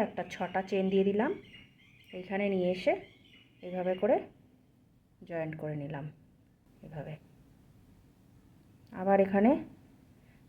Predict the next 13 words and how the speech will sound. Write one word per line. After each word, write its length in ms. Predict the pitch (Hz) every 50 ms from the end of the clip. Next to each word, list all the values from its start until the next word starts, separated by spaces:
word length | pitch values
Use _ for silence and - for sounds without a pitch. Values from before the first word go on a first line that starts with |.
| - _ _ - _ _ _ - -
চারটে, 440 | 196 190 185 185 - - - 185 196 196 196 -
পাঁচটা, 420 | 180 175 180 - - - - 202 226 220 - -
ছটা 280 | - - 180 - 180 180 185 -
চেন 180 | - 180 180 180 175 180
দিয়ে 120 | 180 180 185
দেবো, 160 | 190 196 247 330 370 - - - - - - - - - - - - 190 185
দিয়ে 160 | 202 220 262 277 226 180
নেক্সট 220 | 170 170 - - - -
চেনের 260 | 190 185 180 180 185 185
মধ্যে 180 | 180 175 185 185 185
নিয়ে 140 | 180 185 185 190
এসে 140 | - 330 415 427 - - - - - - - - - - _ 190
এখানে 220 | 175 185 190 233